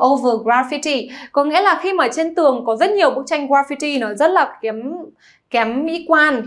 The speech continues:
thì ở đây chúng ta sẽ là paint mural, chúng ta sẽ vẽ một bức tranh to để đè lên những cái bức tranh graffiti này.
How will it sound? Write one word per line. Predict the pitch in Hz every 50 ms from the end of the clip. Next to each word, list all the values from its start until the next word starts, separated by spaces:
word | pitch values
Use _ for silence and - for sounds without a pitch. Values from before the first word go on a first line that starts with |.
| -
thì | - 277
ở | 247 214
đây | 208 254 269
chúng | - 226
ta | 240
sẽ | 233 - 294
là | 294 247 - - -
paint | - 320 330 320 320 311 311
mural, | 320 311 302 269 233 -
chúng | - - - - - _
ta | -
sẽ | 302 294 359
vẽ | 302 311 285
một | 339 320 277
bức | 285 349
tranh | 339 - 339 302 302
to | - 320 302 294 294 277
để | 233 202 - 220
đè | 240 262 269 262 254 254
lên | 254 269 277 277 285
những | 294 302
cái | 269 262
bức | 240 285 311
tranh | - 302 285 269 247
graffiti | 247 254 254 254 262 254 254 277 269 269
này. | 254 247 240 226 202 208 -